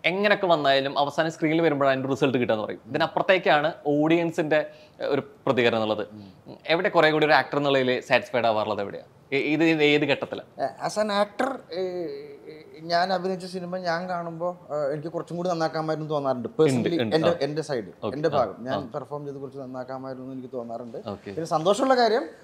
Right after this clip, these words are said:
Speaker 2: നമ്മൾ ചെയ്തൊരു സിനിമ ഓഡിയൻസ്, നമ്മൾ പ്രതീക്ഷിക്കാത്ത ചില സമയത്ത്, പ്രതീക്ഷിക്കാത്ത ചില, ചില, ചില, ചില സമയങ്ങളിൽ, ചില
Speaker 1: ഉം.
Speaker 2: ഘ-, ഘട്ടങ്ങളിലൊക്കെ
Speaker 1: ഉം.
Speaker 2: ഓഡിയൻസ് അത് എൻജോയ് ചെയ്യുന്നത് കാണുമ്പോൾ ഭയങ്കര സന്തോഷം തോന്നാറുണ്ട്.
Speaker 1: ഉണ്ട് എന്നുള്ളത്. ഏ, നഷീബ, ഈ അടുത്ത് നമ്മൾ ഈ പ്രൊമോഷനെ കുറിച്ച് സംസാരിക്കുന്ന സമയത്താണെങ്കിലും ഡിജിറ്റൽ മീഡിയയെ കുറിച്ച് സംസാരിക്കുമ്പോഴും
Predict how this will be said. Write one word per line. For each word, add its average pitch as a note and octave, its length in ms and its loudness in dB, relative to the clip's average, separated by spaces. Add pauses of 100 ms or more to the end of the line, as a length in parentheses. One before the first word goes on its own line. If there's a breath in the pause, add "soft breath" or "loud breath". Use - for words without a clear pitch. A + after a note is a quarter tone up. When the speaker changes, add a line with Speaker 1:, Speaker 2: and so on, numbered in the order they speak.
Speaker 2:
നമ്മൾ A3+ 180 2
ചെയ്തൊരു G3+ 260 4
സിനിമ F3 320 -4
ഓഡിയൻസ്, E3 480 0
നമ്മൾ C#3+ 280 -4
പ്രതീക്ഷിക്കാത്ത D#3 560 -2
ചില D#3+ 160 -4
സമയത്ത്, D3 420 -8
പ്രതീക്ഷിക്കാത്ത D3 500 -6
ചില, C#3 200 -2
ചില, B2 960 -10
ചില, D3 280 0
ചില - 400 -6
സമയങ്ങളിൽ, D3+ 420 -4
ചില C#3+ 120 -4
Speaker 1:
ഉം. G#2 120 -6 (300)
Speaker 2:
ഘ-, - 220 -8
ഘട്ടങ്ങളിലൊക്കെ C#3 500 -6
Speaker 1:
ഉം. G3+ 180 -12 (140)
Speaker 2:
ഓഡിയൻസ് D#3 440 0
അത് D3 200 -2
എൻജോയ് C#3+ 220 -4
ചെയ്യുന്നത് C#3 220 -6
കാണുമ്പോൾ C3+ 320 -8
ഭയങ്കര A#2+ 180 -10
സന്തോഷം G#2 200 -10
തോന്നാറുണ്ട്. F2+ 560 -16
Speaker 1:
ഉണ്ട് G2 200 -10
എന്നുള്ളത്. - 840 -18
ഏ, A#2 100 -4
നഷീബ, A#2 320 -2
ഈ B2 240 2
അടുത്ത് C3 320 2
നമ്മൾ B2+ 220 2
ഈ C3 100 0
പ്രൊമോഷനെ A#2 460 -2
കുറിച്ച് B2+ 140 -6
സംസാരിക്കുന്ന A#2+ 460 -4
സമയത്താണെങ്കിലും A2 380 -2
ഡിജിറ്റൽ A2 220 -6
മീഡിയയെ A#2+ 180 -2
കുറിച്ച് A#2 120 -4
സംസാരിക്കുമ്പോഴും A2 760 -6